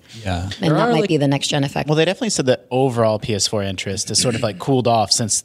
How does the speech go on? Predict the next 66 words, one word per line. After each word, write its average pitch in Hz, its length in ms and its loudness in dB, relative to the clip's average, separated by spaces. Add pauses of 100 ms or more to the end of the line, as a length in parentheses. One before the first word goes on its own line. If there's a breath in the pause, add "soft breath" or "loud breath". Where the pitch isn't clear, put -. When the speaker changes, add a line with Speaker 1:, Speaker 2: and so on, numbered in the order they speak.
Speaker 4:
you 120 180 -2
know, 92 80 -4
Speaker 2:
Yeah. 165 120 -2
Speaker 4:
because 123 360 -2
of 107 140 0
the 110 140 -2
impending 107 420 -2
P 107 120 -4
S 98 140 0
five, 107 260 0
which 98 120 -8
is - 80 0
kind 147 180 0
of 175 80 2
a 117 80 -4
problem 104 380 0
'cause 104 160 -6
it's 160 100 -4
a 127 60 0
long 131 480 0
ways 123 180 0
away. 147 160 2
Even 131 240 -2
on 147 80 0
this 156 140 2
show, 160 260 0
we're 101 60 -2
like, - 160 -8
"Oh, 143 100 -6
P 104 160 -2
S 110 120 -2
five 139 160 2
is 101 100 -4
right 101 120 0
around 107 180 -2
the 98 40 -4
corner." 117 300 0
It's - 100 -6
like, 90 140 -6
not 185 160 -8
really. 151 340 2
It's 107 160 -6
like - 140 -2
eighteen 127 260 0
months 120 220 0
away. 107 400 2
So - 140 -2
it's - 120 -4
like, 95 220 -6 (500 soft breath)
they 117 120 -2
have 139 260 -2
to 135 100 0
work 117 240 0
harder 107 300 -2
to 95 120 -10
sustain 104 520 0
interest 101 400 -4
in 104 40 -4
the 95 60 -2
P 101 140 -2
S 92 120 -2
four 101 200 0
between 95 320 -2
now 90 220 -2
and 87 120 -2
then. 87 380 -2